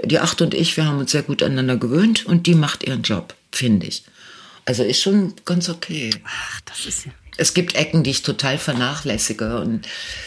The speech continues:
Speaker 1: die sind auch an Stellen, wo ich wirklich nicht, weißt du, du hast ja eine Wohnung. Übrigens, was ganz interessant ist, also wenn wir schon mal dabei sind, ganz kurz, die, äh,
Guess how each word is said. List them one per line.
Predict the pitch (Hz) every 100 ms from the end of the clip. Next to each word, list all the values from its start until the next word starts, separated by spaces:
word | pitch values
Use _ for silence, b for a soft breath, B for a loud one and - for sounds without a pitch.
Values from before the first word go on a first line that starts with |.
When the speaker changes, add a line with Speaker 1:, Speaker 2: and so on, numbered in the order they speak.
| B -
Speaker 1:
die |
sind | 120 143 143
auch | 139
an | - 156
Stellen, | - 139 151 143 -
wo |
ich | - - 135
wirklich | 139 - - -
nicht, | 69 - - B B B B
weißt | 123 -
du, |
du | 135 127
hast | 135 -
ja | 139
eine | 131 113
Wohnung. | 120 196 160 - - - _ _ _ - B B
Übrigens, | 160 151 160
was | 170 175
ganz | 185 170
interessant | 175 160 151 175 208 107
ist, | 156 - B B B B
also | - 143
wenn | 143
wir | 170
schon | 170 165
mal | 143
dabei | 120 110 123
sind, | 135 78
ganz | - 131 -
kurz, | 131 113 - -
die, | 131 120
äh, | 113 - 104 101